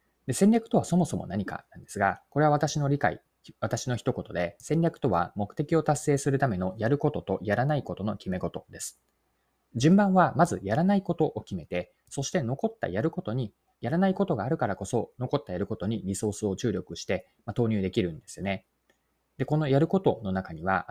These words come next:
新しい何か事業とか、新しい挑戦ばかりではなくて、今まで取り組んできたことの強みをさらに伸ばしていくことに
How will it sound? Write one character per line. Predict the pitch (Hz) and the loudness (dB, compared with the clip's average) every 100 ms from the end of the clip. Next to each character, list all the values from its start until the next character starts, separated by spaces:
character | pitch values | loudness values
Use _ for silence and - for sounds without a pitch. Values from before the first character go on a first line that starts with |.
| 107 | 0
新 | 143 143 | 2 2
し | 156 | 0
い | 95 - | -2 -4
何 | 107 104 | -4 -4
か | - 85 | -4 -6
事 | 98 | -4
業 | 90 | -6
と | - - | -8 -10
か、 | 85 87 - | -6 -6 -2
新 | 123 131 | -2 0
し | 139 | 0
い | |
挑 | 98 90 | -2 -6
戦 | - 90 | -6 -4
ば | 104 | -2
か | 147 | 0
り | 160 | 0
で | 120 | 2
は | 82 | 0
な | 78 | -6
く | _ | _
て、 | 98 85 _ _ - | -6 -6 _ _ -2
今 | 135 | 2
ま | 170 180 | 2 2
で | 127 | 0
取 | 98 104 | -2 -4
り | |
組 | 120 | -2
ん | 117 | -4
で | |
き | 110 | -4
た | - | -8
こ | - | -10
と | - 90 95 - _ | -6 -4 -4 -8 _
の | 98 | -8
強 | - 107 107 | -2 -2 0
み | 90 | -2
を | 85 - - | -6 -10 -4
さ | - | 0
ら | 196 | 0
に | 127 | 0
伸 | 85 | 0
ば | 107 | -2
し | - | -2
て | 82 | -6
い | |
く | - | -8
こ | - 92 | -10 -8
と | 90 | -4
に | 113 | -4